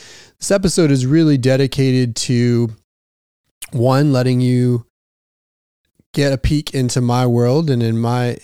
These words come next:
into my approach as an athlete, but two, also letting you know that you're not alone. Because I think if we talk about the insecurity, as we talk about the insecurities that will come up in this episode, I think they're universal. I think everybody faces them in one way or another.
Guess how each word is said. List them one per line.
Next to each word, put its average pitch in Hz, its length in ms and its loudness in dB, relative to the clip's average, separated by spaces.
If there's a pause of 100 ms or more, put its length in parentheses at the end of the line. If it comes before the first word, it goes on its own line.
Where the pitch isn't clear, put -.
(120)
into 123 260 -4
my 120 240 -2
approach 120 420 -4
as 110 180 -4
an 107 80 -4
athlete, 107 540 -6 (460)
but - 140 -8
two, 196 240 0
also 135 440 0
letting 123 360 0
you 117 80 -2
know 113 480 -2
that 110 640 -6
you're 120 80 -4
not 117 160 -2
alone. 107 380 -6 (100)
Because 113 260 -6
I 113 80 -2
think - 380 -8 (500)
if - 80 -16
we 123 80 -4
talk 123 300 -2
about 117 400 -2
the 123 140 -2
insecurity, 120 720 -4
as 139 180 0
we 127 100 -2
talk 131 200 -2
about 117 200 0
the 120 80 -4
insecurities 113 680 -4
that 117 140 -2
will 117 100 -6
come 123 180 -6
up 117 180 -4
in 110 100 -6
this 143 220 -4
episode, 110 560 -6 (360)
I - 60 -20
think 117 200 -4
they're 117 180 0
universal. 113 640 -4
I 117 60 -6
think 113 200 -8
everybody 110 460 -2
faces 107 460 -6
them 107 180 -4
in 107 160 -6
one 107 300 -4
way 107 200 -2
or 104 100 -4
another. 104 480 -6